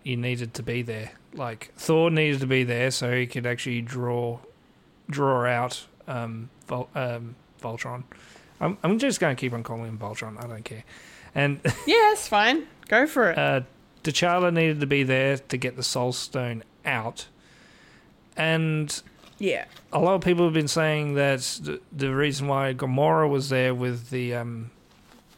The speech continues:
Speaker 1: s-, I was about to say Soul Crusher, the, <laughs> the, um,
Speaker 2: <laughs>
Speaker 1: the, uh, Crusher,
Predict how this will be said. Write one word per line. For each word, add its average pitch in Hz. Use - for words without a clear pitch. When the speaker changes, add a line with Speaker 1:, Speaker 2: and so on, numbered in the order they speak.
Speaker 1:
s-, -
I 151
was 139
about 127
to -
say 123
Soul 127
Crusher, 127
the, 143
<laughs> -
the, 135
um, 127
Speaker 2:
<laughs> -
Speaker 1:
the, 220
uh, 131
Crusher, 135